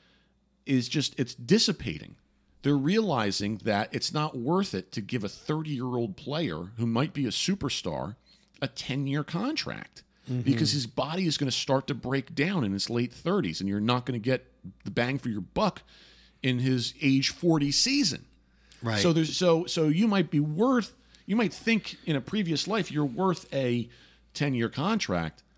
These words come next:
Speaker 1: but with the lack of the amphetamines and things like that to help the body keep going, it's just not, it's not there. The well's
Speaker 2: Mm.
Speaker 1: dry.
Speaker 2: Right.
Speaker 1: You know? So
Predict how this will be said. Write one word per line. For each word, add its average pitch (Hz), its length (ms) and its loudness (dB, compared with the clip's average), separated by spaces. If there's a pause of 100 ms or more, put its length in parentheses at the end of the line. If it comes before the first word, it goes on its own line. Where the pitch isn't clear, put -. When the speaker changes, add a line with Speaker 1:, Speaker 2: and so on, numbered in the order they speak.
(420)
Speaker 1:
but 165 140 2
with 151 140 0
the 151 80 2
lack 180 360 0
of 165 120 2
the 143 160 -4
amphetamines 139 720 0
and 117 120 -4
things 143 160 -4
like 127 140 -4
that 151 220 -4
to 127 80 -6
help 139 260 -6
the 123 60 -6
body 139 540 -2 (280)
keep - 240 -4
going, 131 500 4 (760)
it's 254 100 2
just 190 160 2
not, 160 240 4 (240)
it's 190 140 -2
not 170 160 2
there. 339 300 4 (120)
The 147 80 6
well's 277 280 6
Speaker 2:
Mm. - 40 -2
Speaker 1:
dry. 294 300 4 (520)
Speaker 2:
Right. 104 300 -2
Speaker 1:
You 147 80 6
know? 170 280 4
So 180 480 6